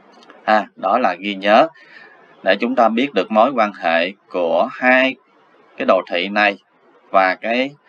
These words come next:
phương trình hoành độ giao điểm viết dưới dạng là phương trình bậc hai. À, thì giờ để quyết định số nghiệm của một phương trình bậc hai thì trong cái bài học trước chúng ta bắt buộc phải tính cho ra cái gì nè? À, đó là biệt thức delta.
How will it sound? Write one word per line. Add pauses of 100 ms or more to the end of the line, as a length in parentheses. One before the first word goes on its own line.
(220)
phương
trình (100)
hoành
độ
giao
điểm (400)
viết
dưới
dạng
là
phương
trình
bậc
hai. (640)
À,
thì
giờ
để (120)
quyết
định
số
nghiệm
của
một
phương
trình
bậc
hai (380)
thì (220)
trong
cái
bài
học
trước (160)
chúng
ta
bắt
buộc
phải
tính
cho
ra
cái
gì
nè? (920)
À,
đó
là (240)
biệt
thức (100)
delta.